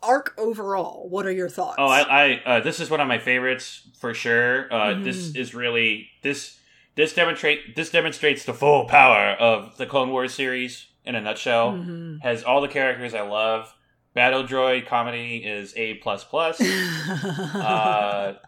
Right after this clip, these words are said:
Speaker 2: and, uh, you know, what, what can I say? The only thing that's missing is some lightsaber action, uh, in terms of, like, having another Force user battle it out.
Speaker 1: Yeah.
Speaker 2: But, you know, that, we'll get to that.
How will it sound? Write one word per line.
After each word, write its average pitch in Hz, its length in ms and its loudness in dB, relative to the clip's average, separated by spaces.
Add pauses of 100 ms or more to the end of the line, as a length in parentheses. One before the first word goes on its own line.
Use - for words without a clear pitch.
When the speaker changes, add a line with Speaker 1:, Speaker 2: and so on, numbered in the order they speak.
(200)
Speaker 2:
and, 117 600 -2
uh, 127 180 -4
you 214 100 -2
know, 143 280 2 (460)
what, - 300 -8
what 143 180 -10
can 165 100 -8
I 156 100 -2
say? 156 240 -2
The 165 80 0
only 277 140 0
thing 262 100 -6
that's 202 200 -6
missing 151 520 -6
is 127 140 -8
some 131 180 -6
lightsaber 139 460 -4
action, 139 480 -4 (140)
uh, 107 100 -10
in 120 180 -10
terms 127 280 -8
of, 127 100 -6
like, 113 240 -2
having 120 400 -6
another 120 280 -6
Force 120 300 -10
user 113 680 -4
battle 110 360 0
it 104 60 -4
out. 104 240 0
Speaker 1:
Yeah. 104 260 -2
Speaker 2:
But, 151 120 -16
you 160 80 -4
know, 131 100 -2
that, 131 160 -2
we'll 151 140 -6
get 151 160 -8
to 139 80 -8
that. 104 240 -6